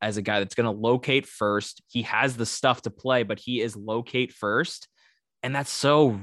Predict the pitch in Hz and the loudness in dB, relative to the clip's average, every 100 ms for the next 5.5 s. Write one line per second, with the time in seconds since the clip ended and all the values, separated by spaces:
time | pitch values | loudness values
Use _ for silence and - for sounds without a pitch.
0 | 98 117 156 160 110 110 117 - 120 113 | -4 0 4 4 4 0 -6 -6 -4 -4
1 | 104 120 123 123 113 - 123 - - 117 | -2 0 2 0 -4 -6 -10 -10 -4 -2
2 | 123 120 120 117 117 113 104 - 127 156 | 0 2 2 2 2 0 -4 -4 -2 -2
3 | 123 98 98 95 95 87 - - - 196 | -2 -2 -2 -4 -8 -10 -10 -12 0 4
4 | 285 147 - - 220 - - 185 147 123 | 6 4 0 0 0 0 2 2 6 4
5 | 113 98 87 60 | 4 -2 -6 -8